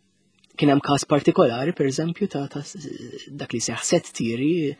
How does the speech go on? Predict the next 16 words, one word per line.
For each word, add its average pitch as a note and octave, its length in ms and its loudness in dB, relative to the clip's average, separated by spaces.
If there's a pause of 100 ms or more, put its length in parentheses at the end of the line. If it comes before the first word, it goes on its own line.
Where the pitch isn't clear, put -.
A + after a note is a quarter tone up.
(220)
it-teorija C3+ 520 6
k-, - 140 0
li C#3 160 2
tiddiskuti B2 600 -2 (360)
kollezzjonijiet C#3 720 4
ta' A#2+ 100 -6
oġġetti, A#2 440 -2 (600)
ehm, F3 280 0 (160)
ġiet - 340 2 (680)
ri-, C#3+ 200 4
ri-, D3+ 360 -6
ridotta C#3 440 4
għal C#3+ 220 4
numru C3+ 180 4
ta' F#3 80 0
veritajiet, F3 600 -4